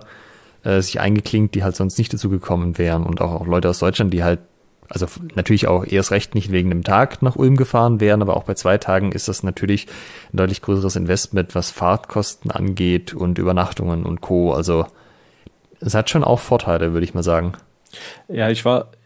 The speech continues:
Speaker 2: äh, das war ein Punkt, wo ich jetzt nicht so böse drüber war, von, dass ich nicht von Dresden nach Ulm fahren musste, denn so wie du sagst, es ist eine signifikante Fahrzeit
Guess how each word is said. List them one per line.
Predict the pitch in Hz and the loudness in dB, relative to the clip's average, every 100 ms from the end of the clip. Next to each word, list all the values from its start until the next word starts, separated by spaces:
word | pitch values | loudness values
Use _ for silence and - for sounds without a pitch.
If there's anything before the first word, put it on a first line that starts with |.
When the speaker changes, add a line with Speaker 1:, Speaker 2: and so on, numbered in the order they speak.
| - | -20
Speaker 2:
äh, | 110 92 107 120 - _ 110 - | -20 -18 -16 -16 -18 _ -20 -2
das | 107 - | 0 4
war | 123 | 2
ein | 113 | 4
Punkt, | 135 139 | 2 4
wo | 120 | 2
ich | 113 | 2
jetzt | 113 - - | 0 -2 -2
nicht | 110 139 | -2 -2
so | - 117 | 2 2
böse | - 107 127 139 | 2 4 4 4
drüber | 113 113 107 110 110 | -2 0 2 4 4
war, | 104 117 139 - 92 | 4 4 2 -2 -8
von, | - 107 110 110 107 104 - | 0 2 4 2 -2 -6 -8
dass | 101 - | -6 -4
ich | 107 | -2
nicht | 113 113 | -2 0
von | 120 | -2
Dresden | 101 117 120 - | 0 2 2 2
nach | 104 - | 0 2
Ulm | 117 131 | 4 4
fahren | 123 98 95 | 2 2 4
musste, | 98 113 131 | 2 0 -2
denn | 113 98 95 95 | 0 0 0 -4
so | 95 | -2
wie | 110 | -2
du | 107 | 0
sagst, | 101 110 - | 0 0 -2
es | 104 95 | -8 -6
ist | 104 - | -6 -2
eine | 98 98 101 - - - - - - | -2 -2 -6 -12 -20 -20 -20 -20 -6
signifikante | 101 113 123 110 110 98 107 101 | -2 2 2 2 0 0 0 -2
Fahrzeit | - 92 - 143 143 - | 0 2 2 2 2 0